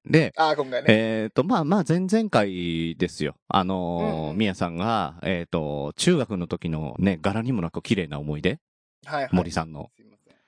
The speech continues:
Speaker 2: はい。
Speaker 1: ね、あの、その話をさ、えー、当時中学生だったということでね、えー、
Speaker 2: うん。
Speaker 1: 中学生の、あの、ポッドキャスターのね、あの、
Speaker 2: うんうん。
Speaker 1: 笹倉さん、えーと、たわごとの森の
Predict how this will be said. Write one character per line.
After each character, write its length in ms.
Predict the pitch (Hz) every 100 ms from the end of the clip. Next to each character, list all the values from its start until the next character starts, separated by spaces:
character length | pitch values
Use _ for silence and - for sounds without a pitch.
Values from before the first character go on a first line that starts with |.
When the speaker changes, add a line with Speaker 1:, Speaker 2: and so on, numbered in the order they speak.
| _
Speaker 2:
は 160 | - 110
い。 100 | - _ _ -
Speaker 1:
ね、 400 | 90 117 78 -
あ 160 | - 90
の、 240 | 85 85
そ 160 | 87 101
の 100 | 98
話 640 | 101 107 104 113 110 107
を 80 | 92
さ、 320 | 78 160 113 -
え 140 | 87 82
ー、 60 |
当 180 | - 85
時 140 | - 80
中 160 | 107
学 160 | 101 -
生 160 | 82
だ 80 | 76
っ 40 | 78
た 140 | 69
と 140 | -
い 20 | 78
う 40 |
こ 80 | 80
と 100 | 78
で 100 | 78
ね、 220 | 127 202 _ _ _ -
え 260 | 82 80 78
ー、 20 |
Speaker 2:
う 20 |
ん。 20 |
Speaker 1:
中 180 | - 92
学 140 | 87 85
生 200 | - 76
の、 200 | 73 73
あ 100 | 76
の、 160 | 80 78
ポ 120 | -
ッ 40 | -
ド 80 |
キ 120 | - -
ャ 20 |
ス 80 | -
タ 800 | 80 71 76 71 67 139 - -
ー 20 |
の 120 | 73
ね、 220 | 95 196 _ _ _ _ _ _ -
あ 80 | 80
の、 80 | 67
Speaker 2:
う 40 |
ん 20 |
う 40 | 62
ん。 20 |
Speaker 1:
笹 260 | - 90 98
倉 200 | 90 85
さ 140 | 78
ん、 60 | 78
え 160 | 80 78
ー 40 |
と、 800 | - 76 73 71 - - - - -
た 120 | 98
わ 80 | 110
ご 100 | 104
と 120 | 104
の 120 | 95
森 240 | 90 82 76
の 160 | 71